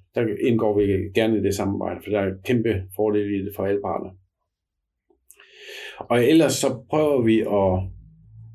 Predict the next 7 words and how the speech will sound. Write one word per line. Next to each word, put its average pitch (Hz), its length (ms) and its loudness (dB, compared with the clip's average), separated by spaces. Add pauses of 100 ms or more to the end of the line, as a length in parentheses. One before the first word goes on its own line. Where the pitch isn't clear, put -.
(600)
at 104 80 4 (880)
opdrive 113 580 4 (320)
den 113 120 2
her 101 160 2
ambassadør, 95 840 0 (500)
øh, 80 600 -2 (1500)
evne, 101 440 4